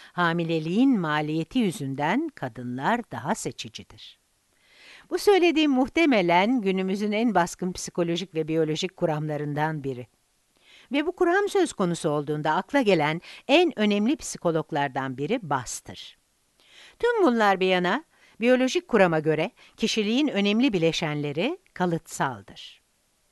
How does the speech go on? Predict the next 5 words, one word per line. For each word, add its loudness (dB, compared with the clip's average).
Anahtar 2
kelimemiz -4
bu. -14
Önemli 2
bileşenler 4